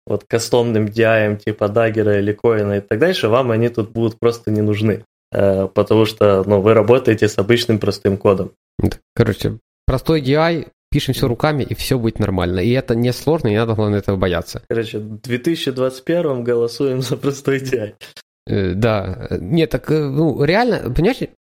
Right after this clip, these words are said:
Speaker 2: у меня когда-то же идею простого D I, э, ещё на предыдущей работе мне один человек хороший навязывал эту идею, что ты можешь реально написать все фабрики руками, всякое такое. Я потом как-то такой, типа, блин, реальный план.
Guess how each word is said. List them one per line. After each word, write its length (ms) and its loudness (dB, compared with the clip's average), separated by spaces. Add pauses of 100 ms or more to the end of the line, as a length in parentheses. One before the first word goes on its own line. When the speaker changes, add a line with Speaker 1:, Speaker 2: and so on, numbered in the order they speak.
Speaker 2:
у 80 -2
меня 180 2
когда-то 400 0
же 140 0
идею 400 0
простого 380 -2
D 100 0
I, 460 0
э, 240 0 (500)
ещё 180 -4
на 40 2
предыдущей 300 -2
работе 300 0
мне 200 2
один 360 0
человек 260 0
хороший 400 0
навязывал 720 0
эту 100 -4 (100)
идею, 280 2
что 400 -4 (640)
ты 100 4
можешь 280 2
реально 400 2
написать 320 -2
все 100 0
фабрики 300 0
руками, 320 0
всякое 240 -2
такое. 300 0
Я 160 2
потом 360 0
как-то 300 -8
такой, 240 -2
типа, 340 -2
блин, 240 0
реальный 340 0
план. 320 -2